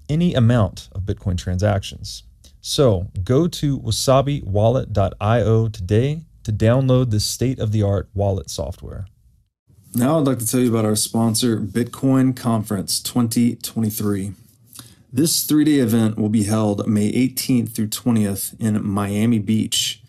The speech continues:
Uh, this is gonna be the biggest event of the year, as it always is. And the past two years in Miami have simply been amazing.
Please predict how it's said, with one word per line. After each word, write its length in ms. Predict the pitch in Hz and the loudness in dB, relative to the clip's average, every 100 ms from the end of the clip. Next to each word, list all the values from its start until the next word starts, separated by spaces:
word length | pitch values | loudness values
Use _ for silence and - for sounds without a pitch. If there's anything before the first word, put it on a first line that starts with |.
| - - - | -20 -20 -18
Uh, 280 | - 101 95 | -8 -4 -2
this 260 | 95 139 - | 0 0 0
is 80 | 135 | 2
gonna 160 | 135 | 2
be 160 | 120 113 | 4 2
the 200 | 113 110 | 2 0
biggest 600 | 95 147 151 156 - - | 0 0 2 2 0 -2
event 360 | 113 110 113 113 | 0 0 0 -2
of 160 | 110 | -2
the 80 | 104 | -2
year, 460 | 101 98 104 143 - | 0 0 0 -2 -4
as 200 | 104 104 | -4 -2
it 60 | 107 | 0
always 400 | 101 98 95 87 | 0 -2 -2 -2
is. 500 | 101 123 78 - - - _ - - - | -2 -2 -2 -4 -6 -14 _ -20 -18 -4
And 180 | 107 113 | 0 0
the 40 | |
past 360 | 113 143 156 - | 0 -2 0 2
two 100 | 139 | 4
years 300 | 120 117 113 | 4 2 2
in 60 | |
Miami 360 | 107 113 110 104 | 2 4 2 2
have 100 | 92 | 0
simply 340 | - 110 104 | -2 -2 -2
been 140 | 98 98 | -2 -2
amazing. 680 | 98 104 104 98 98 95 | -2 0 0 -2 -6 -10